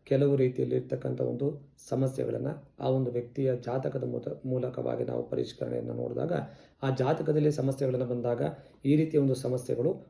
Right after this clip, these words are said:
ಉಂಟಾಗ್ತಕ್ಕಂಥದ್ದು ಸಾಮಾನ್ಯವಾಗಿ ನೋಡ್ತೀವಿ. ಆದ್ರೆ ಸಣ್ಣ ಒಂದು ಪರಿಹಾರವನ್ನ ಹೇಳುವ ಮೂಲಕ ಇಂದಿನ ಒಂದು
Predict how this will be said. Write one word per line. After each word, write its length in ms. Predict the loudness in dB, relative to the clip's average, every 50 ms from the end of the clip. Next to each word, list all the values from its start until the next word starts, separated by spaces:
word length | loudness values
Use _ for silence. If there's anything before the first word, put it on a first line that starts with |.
| _ -4
ಉಂಟಾಗ್ತಕ್ಕಂಥದ್ದು 920 | -4 -2 2 2 0 0 0 -4 -6 -4 -4 -4 -2 -2 -2 -2 -2 -4 -6 -8 -18 -10 -4
ಸಾಮಾನ್ಯವಾಗಿ 760 | -2 0 2 2 2 2 0 0 0 0 -2 -2 -4 -4 -6 -8 -16 -20 _ _ -4
ನೋಡ್ತೀವಿ. 380 | -4 -4 -4 -6 -8 -10 -10 -12 -18 -20 -20 -20 _ _ 0
ಆದ್ರೆ 560 | 0 2 4 6 6 6 4 4 0 -6 -16 -10 -2
ಸಣ್ಣ 240 | 0 2 2 2 2
ಒಂದು 800 | 2 0 2 2 0 0 0 0 0 0 0 -2 -4 -6 -8 -16 _ _ -4
ಪರಿಹಾರವನ್ನ 640 | 0 2 2 4 2 2 2 0 0 0 -2 -2 -2 -2 -4 -6 -8 -10 -12 _ 0
ಹೇಳುವ 340 | 2 2 2 2 2 2
ಮೂಲಕ 340 | 0 0 -2 -4 -4 -4 -2 -4 -4 -4 -6 -4
ಇಂದಿನ 200 | -2 0 0 2
ಒಂದು 560 | 2 2 2 2 2 2 2 2 2 2 0